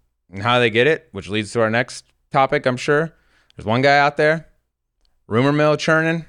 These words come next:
He's making a comeback. Anthony Kim. If I'm Liv Golf, I'd be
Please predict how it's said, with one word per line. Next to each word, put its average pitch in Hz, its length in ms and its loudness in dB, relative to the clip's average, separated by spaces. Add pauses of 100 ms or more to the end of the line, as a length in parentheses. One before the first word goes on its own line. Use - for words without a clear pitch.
(120)
He's 104 120 -10
making 131 260 0
a 120 40 -6
comeback. 139 480 0
Anthony 135 340 -2
Kim. 139 380 -2 (180)
If 120 160 -2
I'm 131 280 0
Liv 131 260 0
Golf, 110 420 0 (160)
I'd 107 200 -2
be 110 340 -4